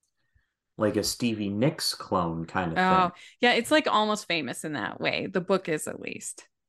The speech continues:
Speaker 2: about fictional band.
Speaker 1: Yeah,
Speaker 2: Uh,
Speaker 1: but if they
Speaker 2: yeah.
Speaker 1: keep this kind of mockumentary style, then I think it could, there could be a lot of juice to squeeze in this lemon.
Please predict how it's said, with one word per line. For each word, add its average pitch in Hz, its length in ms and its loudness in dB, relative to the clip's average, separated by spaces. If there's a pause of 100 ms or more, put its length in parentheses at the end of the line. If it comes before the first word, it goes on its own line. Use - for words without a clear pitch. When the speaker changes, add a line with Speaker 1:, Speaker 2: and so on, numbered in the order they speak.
(160)
Speaker 2:
about - 340 -2
fictional - 560 -8 (200)
band. - 440 -6 (800)
Speaker 1:
Yeah, 165 300 4
Speaker 2:
Uh, 151 100 -4
Speaker 1:
but 113 260 2
if 135 160 4
they 147 120 8
Speaker 2:
yeah. 143 60 0
Speaker 1:
keep 185 260 0
this - 220 4
kind 165 240 6
of 135 80 6
mockumentary 123 920 4
style, 170 640 4
then 131 200 6
I 139 160 6
think 208 260 -2
it 143 140 -2
could, - 280 -2 (220)
there 120 180 4
could 123 200 0
be 123 80 4
a 117 40 4
lot 120 240 8
of 113 80 0
juice 123 300 -2
to 110 100 -6
squeeze 117 440 2
in 92 140 -2
this 87 240 -8
lemon. 87 420 -2